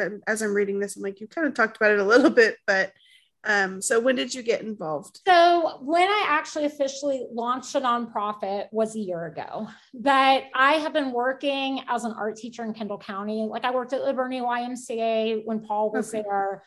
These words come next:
Speaker 1: Yeah.
Speaker 2: Um, that's how I started working with Bernie Peace Program. So I do a
Speaker 1: Mm-hmm.
Speaker 2: special needs adults in Bernie too.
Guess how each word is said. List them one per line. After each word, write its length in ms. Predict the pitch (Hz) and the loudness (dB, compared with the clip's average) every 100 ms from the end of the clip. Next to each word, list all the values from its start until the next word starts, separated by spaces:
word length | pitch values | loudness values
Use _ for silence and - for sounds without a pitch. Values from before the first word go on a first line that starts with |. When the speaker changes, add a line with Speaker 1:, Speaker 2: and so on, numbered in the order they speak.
| _ - | _ -6
Speaker 1:
Yeah. 220 | 254 247 | 0 2
Speaker 2:
Um, 100 | 240 | 2
that's 240 | 247 - | 0 -2
how 140 | 294 269 | 2 4
I 300 | 262 254 254 | 4 2 -2
started 320 | 247 262 240 | -6 -6 -4
working 280 | 233 233 240 | -4 -4 -4
with 160 | 240 | -4
Bernie 260 | 233 226 233 | -6 -6 -8
Peace 320 | 233 226 214 | -10 -12 -12
Program. 480 | - 226 214 220 214 | -6 -4 -2 -4 -4
So 140 | 214 | -4
I 80 | 220 | -4
do 380 | 220 226 226 226 | -2 -2 0 -2
a 60 | |
Speaker 1:
Mm-hmm. 120 | 240 214 | -4 -6
Speaker 2:
special 460 | - 220 220 262 | -6 -8 -8 -6
needs 480 | 240 233 233 220 - | -4 -2 -2 -4 -8
adults 460 | - 220 220 214 - | -10 -6 -6 -6 -8
in 100 | 233 | -6
Bernie 340 | 214 214 214 | -4 -4 -4
too. 520 | 214 214 202 202 208 | -6 -6 -4 -2 -4